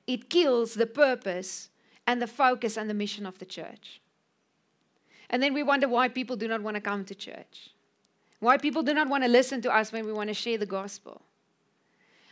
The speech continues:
Because they look at the fruit of the church, and the church has the loudest complaining voice on social media. They don't have the loudest voice for love.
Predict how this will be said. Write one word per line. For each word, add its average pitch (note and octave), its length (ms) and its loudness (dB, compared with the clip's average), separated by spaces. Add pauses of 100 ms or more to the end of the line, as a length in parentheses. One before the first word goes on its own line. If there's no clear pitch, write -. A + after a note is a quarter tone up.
(100)
Because B3 240 2
they C4+ 160 10
look D#4+ 240 4
at D#4 120 0
the B3 60 -2
fruit D#4 380 -2
of A3 160 -4
the A3+ 80 -2
church, F#3 840 -6 (1160)
and B3+ 140 4
the C#4 60 4
church D#4+ 360 6
has B3+ 220 2
the C#4 80 4
loudest C4+ 560 4
complaining B3+ 500 0
voice A3+ 320 0
on G#3 420 -4
social A3 420 -2
media. G#3+ 480 -8 (800)
They A#3+ 140 4
don't D4 280 2 (400)
have G#3+ 260 2
the A#3+ 80 4
loudest A#3 440 2
voice G#3 320 -2
for G3 140 -8
love. F#3 380 -6